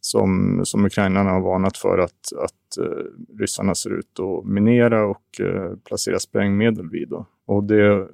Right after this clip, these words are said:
sprängdes den så skulle ju det vidga floden och, eh, översvämma, ja, ukrainarna har nämnt, eh, åttio städer och samhällen som skulle drabbas av de här översvämningarna.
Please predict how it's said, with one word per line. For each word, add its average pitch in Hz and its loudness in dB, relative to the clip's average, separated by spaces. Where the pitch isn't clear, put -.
sprängdes 113 2
den 101 0
så - -8
skulle 98 -2
ju 95 4
det 95 0
vidga 101 2
floden 127 2
och, - -8
eh, 101 4
översvämma, 101 2
ja, 92 -2
ukrainarna 98 0
har 95 0
nämnt, 87 -2
eh, 82 -4
åttio - -4
städer 98 -2
och 95 -4
samhällen 98 0
som - -10
skulle - -18
drabbas - -8
av - -12
de 107 -14
här 107 -8
översvämningarna. 110 -14